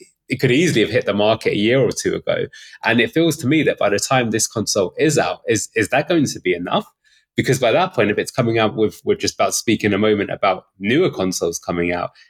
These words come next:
is the Golf not going to be really, really big and it's almost a bit irrelevant? We are starting to see the rise of other sort of handheld decks starting to become a thing, although nowhere near the numbers that the Switch has. So I'm curious to get your take on it, but that's what we've learned so far about the new Nintendo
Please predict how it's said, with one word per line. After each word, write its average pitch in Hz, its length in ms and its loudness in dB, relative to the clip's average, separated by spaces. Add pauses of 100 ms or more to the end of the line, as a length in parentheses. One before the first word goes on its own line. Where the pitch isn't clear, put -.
is 107 140 0
the 131 100 0
Golf 123 280 2
not 113 160 2
going 107 160 4
to 95 80 2
be 98 160 0
really, 104 320 2
really 90 320 -2
big 123 240 2
and 98 140 2
it's - 340 -4 (140)
almost 107 340 0
a - 60 -12
bit 85 180 -4
irrelevant? 101 560 0
We 101 80 0
are 107 160 4
starting 101 240 0
to - 80 -6
see 107 160 -2
the 104 160 0
rise 101 280 2
of 95 80 0
other 113 180 2
sort 101 240 -2
of - 140 -12
handheld 90 480 -4
decks - 340 -6 (360)
starting 104 520 0
to - 40 -10
become 95 280 -4
a 92 40 -4
thing, 110 280 2
although 87 300 -2
nowhere 92 380 2
near 92 180 2
the 92 100 -2
numbers 92 320 0
that - 80 -20
the - 80 -20
Switch - 280 -8
has. 82 180 -4
So 92 100 -4
I'm 117 120 2
curious 170 360 0
to 127 60 0
get 120 120 0
your 98 160 2
take 90 320 -2
on 80 100 -14
it, - 60 -20 (100)
but - 80 -10
that's 135 220 0
what 87 80 -4
we've 92 100 -6
learned 92 200 0
so 87 160 -2
far 90 380 0
about - 240 -6
the 85 60 -6
new 87 180 -4
Nintendo 85 340 -8